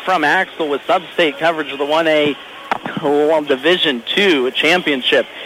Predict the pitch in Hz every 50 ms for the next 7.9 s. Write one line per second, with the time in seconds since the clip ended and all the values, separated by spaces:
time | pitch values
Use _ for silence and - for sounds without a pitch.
0 | - - - 165 175 170 160 147 139 151 156 156 156 139 139 151 147 135 - -
1 | - - 147 151 160 151 143 139 127 117 - 127 117 - - 131 135 143 151 147
2 | - 123 113 107 104 - - - - - - 214 240 240 247 220 214 214 240 240
3 | 226 190 214 214 - - 185 - 202 151 143 - - 202 247 226 214 185 139 -
4 | 175 202 226 220 214 190 170 165 - - 196 208 202 196 170 - - - - 208
5 | 214 214 196 170 156 135 147 165 185 190 196 190 180 165 147 147 165 185 208 196
6 | 165 170 139 123 - - - - - - - 180 214 226 - - 190 156 139 151
7 | 147 139 135 160 180 196 202 196 190 190 175 165 160 143 156 175 180 147